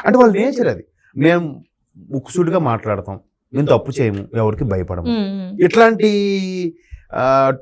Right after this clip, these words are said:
Speaker 1: ట్రాన్స్‌లో ఉండే పర్సన్ ఆయన. So అందుకు ఆయన అలాగే ఉంటాడు.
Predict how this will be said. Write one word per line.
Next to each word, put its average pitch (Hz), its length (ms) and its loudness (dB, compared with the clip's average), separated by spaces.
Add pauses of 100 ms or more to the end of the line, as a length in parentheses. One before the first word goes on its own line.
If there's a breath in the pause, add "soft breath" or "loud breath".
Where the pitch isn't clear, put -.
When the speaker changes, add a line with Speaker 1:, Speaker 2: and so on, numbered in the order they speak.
Speaker 1:
ట్రాన్స్‌లో 208 380 6
ఉండే 175 200 6
పర్సన్ 127 340 0
ఆయన. 82 120 -14 (640)
So 262 60 8
అందుకు 240 520 4
ఆయన 214 180 2
అలాగే 226 220 2
ఉంటాడు. 208 480 0